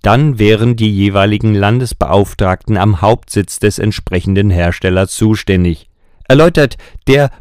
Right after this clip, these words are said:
Bundesbeauftragte. Weitere Kontrollsysteme werden Standard. Die Verordnung sieht weitere Kontrollsysteme als feste Ausstattung in Autos vor. Dazu gehört eine Schnittstelle,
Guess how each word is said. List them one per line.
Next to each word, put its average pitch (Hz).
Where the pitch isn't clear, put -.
Bundesbeauftragte. 90
Weitere 143
Kontrollsysteme 120
werden 98
Standard. 87
Die 139
Verordnung 170
sieht 113
weitere 110
Kontrollsysteme 107
als 101
feste 110
Ausstattung 110
in 110
Autos 101
vor. 80
Dazu 92
gehört 101
eine 95
Schnittstelle, 123